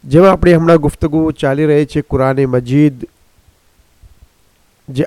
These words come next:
અલ્લાહની મહાન કિતાબ અને એવી કિતાબ છે કે જેના અંદર અલ્લાહ સુબ્હાનહુ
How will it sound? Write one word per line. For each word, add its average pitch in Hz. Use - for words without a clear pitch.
અલ્લાહની 143
મહાન 135
કિતાબ 131
અને -
એવી 160
કિતાબ 127
છે 127
કે 135
જેના 170
અંદર 160
અલ્લાહ 143
સુબ્હાનહુ 139